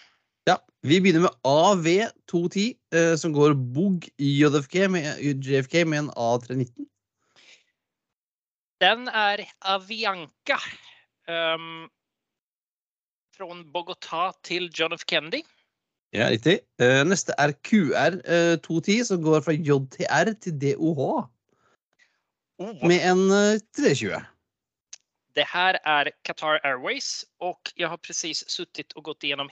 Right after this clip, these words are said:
Speaker 2: hela charterkatalogen till
Speaker 1: Mm.
Speaker 2: Apollo.
Speaker 1: <laughs> Så
Speaker 2: Och
Speaker 1: du
Speaker 2: jag
Speaker 1: vet
Speaker 2: lär
Speaker 1: hur vi
Speaker 2: mig
Speaker 1: skal.
Speaker 2: ald-, jag lär mig aldrig de här, men det är en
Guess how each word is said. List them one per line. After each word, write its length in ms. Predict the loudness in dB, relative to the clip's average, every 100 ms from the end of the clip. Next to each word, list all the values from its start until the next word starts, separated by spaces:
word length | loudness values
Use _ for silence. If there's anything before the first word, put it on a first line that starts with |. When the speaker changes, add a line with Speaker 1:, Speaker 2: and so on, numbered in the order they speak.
| -10 -4
Speaker 2:
hela 220 | -2 0
charterkatalogen 920 | -2 -4 -6 -6 -6 -6 -4 -4 -6
till 240 | -4 -2
Speaker 1:
Mm. 120 | -2 -2
Speaker 2:
Apollo. 500 | -2 -2 -2 0 -2
Speaker 1:
<laughs> 1500 | -4 -6 -6 -6 -6 -8 -6 -10 -8 -10 -6 -8 -8 -14 -14
Så 100 | -4
Speaker 2:
Och 80 | 2
Speaker 1:
du 60 |
Speaker 2:
jag 100 | 4
Speaker 1:
vet 20 |
Speaker 2:
lär 100 | 6
Speaker 1:
hur 80 | 4
vi 60 | 4
Speaker 2:
mig 120 | 4
Speaker 1:
skal. 260 | 4 4 4
Speaker 2:
ald-, 380 | 2 0 -10 -2
jag 180 | 0
lär 160 | 2 0
mig 180 | 0 0
aldrig 380 | -2 -2 -2 -2
de 140 | -2
här, 400 | -2 0 2 0 -4 -16
men 140 | -10
det 60 | -4
är 180 | 0 0
en 260 | -4 -10